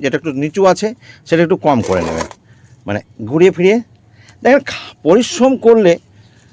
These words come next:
গাছকে ঠিকভাবে আপনার ফুল পেতে হলে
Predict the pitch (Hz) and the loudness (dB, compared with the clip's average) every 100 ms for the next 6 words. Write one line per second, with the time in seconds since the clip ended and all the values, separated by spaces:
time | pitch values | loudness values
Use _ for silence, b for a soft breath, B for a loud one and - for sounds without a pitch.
0 | b - 139 156 - 208 - 208 170 185 | b -4 -4 -2 0 0 -2 -6 -2 0
1 | 196 - - 151 185 185 - b b b | 0 -4 -6 -2 0 -2 -4 b b b
2 | - 190 226 220 220 196 214 | -6 0 0 0 0 0 0